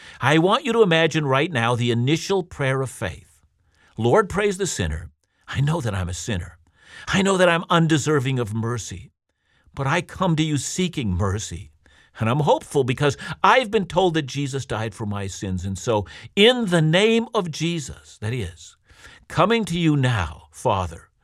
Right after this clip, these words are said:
having been authorized by Jesus himself to come into your presence, I come confessing my sins and pleading with you for mercy.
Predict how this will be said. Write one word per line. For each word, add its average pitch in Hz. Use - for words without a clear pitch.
having 175
been 165
authorized 202
by 151
Jesus 220
himself 214
to 180
come 226
into 180
your 190
presence, 156
I 135
come 160
confessing 151
my 127
sins 117
and 104
pleading 180
with 135
you 123
for -
mercy. 101